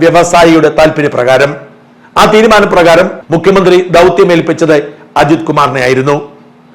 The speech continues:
അതിന്റെ ഭാഗമായാണ് പി വി അൻവറിനെ കണ്ട് കാര്യങ്ങൾ തീരുമാനിക്കാൻ ചുമതലപ്പെടുത്തിയത്. അങ്ങനെ അജിത് കുമാർ തന്റെ ഉറ്റ സുഹൃത്തായ മുജീബുമായി, മുജീബ് എന്ന് പറയുന്നത് ഏറെ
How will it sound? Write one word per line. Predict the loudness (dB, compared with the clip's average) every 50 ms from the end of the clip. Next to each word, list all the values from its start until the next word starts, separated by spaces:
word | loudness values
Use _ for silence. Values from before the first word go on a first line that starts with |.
| -18 _ -4
അതിന്റെ | 0 2 2 2 2 0
ഭാഗമായാണ് | -2 0 -2 0 0 2 2 4 4 2 2 0 -4 -10 -16 -20 -20 -20 _ -2
പി | 0
വി | 0 2 2 2
അൻവറിനെ | 0 2 2 0 0 0 0 0
കണ്ട് | 0 -2 0 0 0 -2 -2 -4 -8 -4 -2
കാര്യങ്ങൾ | 0 2 2 2 0 0 0 0
തീരുമാനിക്കാൻ | -2 -2 0 -2 -2 -4 -2 -2 -2 -2 -2 -6 -12 -20 -20 -20 _ -6
ചുമതലപ്പെടുത്തിയത്. | -4 -4 -2 -2 -2 -2 -2 -4 -2 -2 0 0 2 2 0 -2 -4 -12 -20 -20 -20 _ _ _ -2
അങ്ങനെ | 0 0 2 2 2
അജിത് | 2 2 0 0
കുമാർ | 0 0 0 2 2 2 2 0 -4 -6 -2 0 0
തന്റെ | 2 2 2 2
ഉറ്റ | 2 2 0 0 0 0
സുഹൃത്തായ | 0 2 2 0 0 0 2 2 2 2 2 2 0 -2
മുജീബുമായി, | -2 -2 0 0 0 0 2 2 2 0 0 -4 -6 -8 -2
മുജീബ് | -2 0 0 2 2 2
എന്ന് | 2 2 2
പറയുന്നത് | 4 4 2 2 2 2 2 2 0 -2 -4 -12 -14 -4 -2 0
ഏറെ | 2 4 4